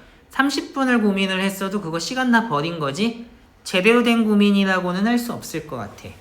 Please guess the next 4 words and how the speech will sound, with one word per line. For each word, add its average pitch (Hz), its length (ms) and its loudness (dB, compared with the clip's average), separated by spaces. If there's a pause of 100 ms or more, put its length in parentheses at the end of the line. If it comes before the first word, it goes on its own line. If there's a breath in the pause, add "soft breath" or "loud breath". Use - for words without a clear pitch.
(1160 loud breath)
그럼 311 180 -2
얘가 247 280 6
왜 185 160 6
어렵지? 262 720 0